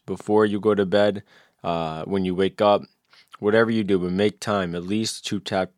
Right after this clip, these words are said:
two chapters a day. And start in the book of John. If you don't know where to start, start in John. That's a great way to start. And then make your way down.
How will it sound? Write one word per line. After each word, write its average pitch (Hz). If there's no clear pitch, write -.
two 113
chapters 104
a 95
day. 90
And 95
start 120
in 131
the 131
book 131
of 120
John. 135
If 101
you 110
don't 117
know 120
where 120
to 117
start, 123
start -
in 135
John. 123
That's 101
a 120
great 120
way 110
to 92
start. 87
And 95
then 101
make 101
your 104
way 104
down. 101